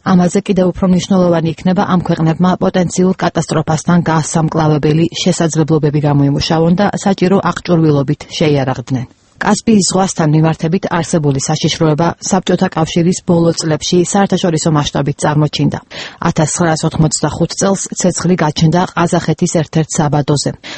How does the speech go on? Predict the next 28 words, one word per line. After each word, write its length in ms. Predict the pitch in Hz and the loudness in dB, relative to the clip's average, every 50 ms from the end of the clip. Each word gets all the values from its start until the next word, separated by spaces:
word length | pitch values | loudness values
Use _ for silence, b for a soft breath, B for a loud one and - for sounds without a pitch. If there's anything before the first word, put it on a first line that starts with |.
| B B | B B
ჭაბურღილი 680 | - - 175 190 190 220 220 196 180 202 208 196 226 220 | -4 -2 0 2 4 2 2 2 2 2 2 4 4 2
ერთი 300 | - 190 180 - - 190 | 2 0 0 0 -2 -4
წლის 280 | - - 170 170 - - | -2 0 0 0 0 0
განმავლობაში 600 | 165 156 156 147 143 143 131 143 139 - - 156 | 0 2 2 2 2 2 0 -2 -2 -2 -2 -2
იწვოდა, 340 | 147 - - 151 156 165 180 | -2 0 0 0 0 0 0
სანამ 300 | - - 160 151 151 156 - | 2 2 2 2 2 2 0
ცეცხლის 520 | - - 165 151 - - 151 151 147 - - - | -2 -2 -2 -2 0 0 -2 -2 -2 -2 -6 -12
ჩაქრობა 480 | _ - 175 151 - - 156 139 139 135 | _ -6 -4 -4 -2 -2 -2 0 0 0
მოხერხდა. 460 | 143 131 - - 135 120 - - - - - _ _ _ _ _ | 0 0 -2 -2 -4 -4 -6 -8 -10 -10 -14 _ _ _ _ _
მაშინ 340 | - 208 214 - - 190 165 - - | 0 0 0 2 2 0 0 -2 -4
სამი 340 | - - - 208 196 202 202 | -6 -4 -2 2 2 4 4
მილიონი 440 | 196 190 185 180 180 175 170 170 175 | 4 4 4 4 2 2 2 0 0
ტონა 240 | - 165 170 170 170 | 0 0 2 2 4
ნავთობი 460 | 165 160 151 - - 170 165 156 202 190 | 2 2 0 0 0 0 0 2 0 0
და 140 | 185 - 220 | 0 -2 -4
ათობით 480 | - - 185 - - 196 180 208 214 - | -2 -2 -4 -2 0 0 0 0 0 2
მილიარდი 600 | - 185 180 175 175 180 170 160 147 - 190 196 | 2 2 4 4 4 4 2 2 0 -2 -4 -2
კუბური 360 | - 196 175 156 165 165 185 | -2 -2 0 2 2 2 2
მეტრი 340 | 165 156 147 - 151 170 170 - | 2 0 0 -2 -2 -2 -2 -2
სხვადასხვა 580 | - - - 175 180 165 160 147 - - 165 147 | -4 -6 -4 -2 0 0 0 0 -2 -2 -4 -2
გაზი 340 | 143 - 156 156 151 - 156 | -2 0 0 0 0 0 0
დაიწვა, 420 | 139 151 135 143 143 - - 190 208 B B B B B B | 0 0 0 0 -2 -2 -2 -2 -2 B B B B B B
რამაც 360 | - 170 160 165 175 185 - - - | -4 -2 0 2 0 0 -2 -2 -2
ადგილობრივ 560 | 165 170 151 175 175 165 160 147 156 170 180 | -2 0 2 2 2 2 2 0 0 -2 -2
გარემოს 520 | - - 170 160 160 160 156 160 170 160 - - - | -2 -2 0 0 2 2 2 0 0 0 -2 -4 -4
დიდი 300 | 165 160 185 156 175 170 | -2 0 0 2 2 0
ზიანი 360 | 139 151 160 147 139 135 135 | 0 2 2 2 2 2 0
მიაყენა. 480 | 139 143 143 139 135 - 131 127 135 | 0 0 0 -2 -2 -4 -4 -6 -6